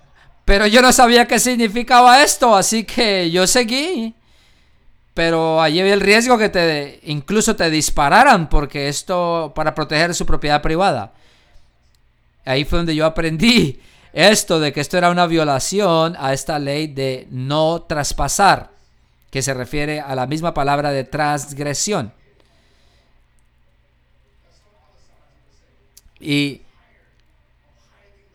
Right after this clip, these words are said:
y la, y las señales ta-, decían todas que no traspase. Eh, tal vez alguna señal peor que diga que están cansados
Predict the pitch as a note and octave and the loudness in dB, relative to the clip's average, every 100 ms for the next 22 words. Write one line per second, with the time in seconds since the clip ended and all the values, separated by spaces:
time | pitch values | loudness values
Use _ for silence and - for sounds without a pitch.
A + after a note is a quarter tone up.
0 | _ _ _ _ _ _ _ _ _ _ | _ _ _ _ _ _ _ _ _ _
1 | _ _ D3+ D3 D3 D#3 - _ _ _ | _ _ -8 -4 -2 -4 -10 _ _ _
2 | _ _ D3 D#3 D3+ - D#3+ D3+ D#3 G3 | _ _ -4 0 0 0 -4 -4 4 6
3 | F#3+ F3 - - - _ _ _ _ _ | 6 4 0 -6 -14 _ _ _ _ _
4 | _ _ F3 F#3 F3 E3 E3 D3+ D3+ D#3 | _ _ 4 4 4 -4 -14 -18 -8 -4
5 | E3 A3 A3 F3+ G#3+ F#3+ F3+ - F3 F#3+ | -2 0 0 2 2 2 0 -4 -4 -2
6 | F#3 D#3 - A#3+ G#3 F3 C#3 - C#3 C#3 | -4 -4 0 2 2 -2 -6 -10 -8 0
7 | F3+ F#3 G3 G3 - G3 - - D#3 E3+ | 2 4 4 2 0 -10 -20 -12 -6 -2
8 | G#3 G#3 G#3 F3+ G3 G3+ G3+ G3 A3+ G3 | 2 2 0 -2 -2 -2 0 2 2 2
9 | - F#3 G#3+ F#3 E3+ C#3 - _ _ _ | -2 -2 0 2 2 0 -6 _ _ _
10 | D3+ - G3 F#3 F3+ D#3 - A3+ A3 F#3 | -10 -4 -4 -2 -6 -6 -2 2 4 4
11 | E3+ - | 2 -4